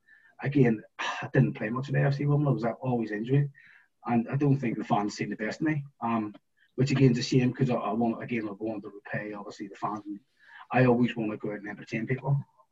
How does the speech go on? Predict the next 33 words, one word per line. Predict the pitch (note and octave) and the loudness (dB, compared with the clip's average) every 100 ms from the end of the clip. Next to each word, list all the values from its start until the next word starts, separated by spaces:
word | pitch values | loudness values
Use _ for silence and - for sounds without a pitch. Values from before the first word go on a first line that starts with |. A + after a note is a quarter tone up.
| _ _ _ - | _ _ _ -10
um, | G#2+ G#2 G#2 - | -4 -4 -6 -8
which | A#2 - | -8 -4
I | - - | -6 -2
didn't | A#2+ A2+ A2 | 0 0 -2
really | A2 G#2+ | -6 -8
get | G#2+ | -10
a | - | -10
chance | A2+ G2+ - | -6 -6 -8
to | G#2+ | -6
do. | B2 C#3 _ _ _ _ | -6 -6 _ _ _ _
Again, | C#3 B2+ G#2+ - | 0 2 2 4
both | C#3 - | 2 2
because | - F#2+ | -6 -4
of | G#2 | -6
me | G#2 | -8
and | G#2+ G2+ | -8 -8
both | G#2 - | -10 -10
because | A2 - | -12 -10
of | |
my | G2 | -10
injuries. | - A#2 C#3 C#3 | -8 0 4 4
But, | B2+ A2+ - A#2 | 2 -4 -2 0
um, | A2 G#2 _ _ _ _ _ _ _ _ _ | 2 0 _ _ _ _ _ _ _ _ _
yeah, | - A#2+ | 0 4
I, | C#3+ C#3 C3 | 6 4 0
I | |
think | - C#3 - | 2 2 2
<laughs> | |
off, | A2 - | -4 -4
off | - C3+ C#3+ | 0 6 6
the | D3 | 6
pitch, | C#3 E3 C#3 | 2 0 0
it, | C3+ | -4